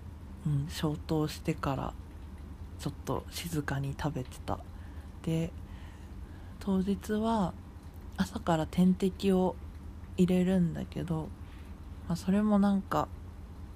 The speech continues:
ちょっとこう伝達ミスみたいな感じで、本当は手術の時に薬を点滴で入れるっていう予定だったんだけど、それが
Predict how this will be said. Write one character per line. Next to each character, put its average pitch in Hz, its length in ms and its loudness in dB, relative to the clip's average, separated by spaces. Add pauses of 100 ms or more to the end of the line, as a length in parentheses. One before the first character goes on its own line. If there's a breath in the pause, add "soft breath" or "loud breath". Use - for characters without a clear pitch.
(220)
ち - 120 0
ょ - 20 4
っ 185 40 2
と 170 140 0
こ 151 480 0
う - 800 -12
伝 190 200 8
達 214 340 2
ミ 214 160 6
ス 180 180 0
み 156 160 0
た 147 180 0
い 147 60 0
な 151 120 -2
感 156 380 -2
じ 160 80 0
で、 160 300 2 (480)
本 220 140 2
当 226 180 0
は 208 220 4
手 226 180 0
術 226 300 0
の 165 240 4
時 170 340 0
に 160 460 2
薬 160 400 2
を 160 180 2 (400)
点 156 180 2
滴 165 300 0
で 160 140 2
入 160 180 2
れ 160 80 4
る 160 120 4
っ 160 40 2
て - 220 -2
い 147 280 4
う 143 60 -2 (500 loud breath)
予 156 120 0
定 160 240 2
だ 165 80 4
っ 170 40 2
た 160 220 -2
ん 143 60 0
だ 139 100 -2
け 143 160 -2
ど、 156 80 -2
そ - 180 -4
れ 208 140 2
が 202 300 4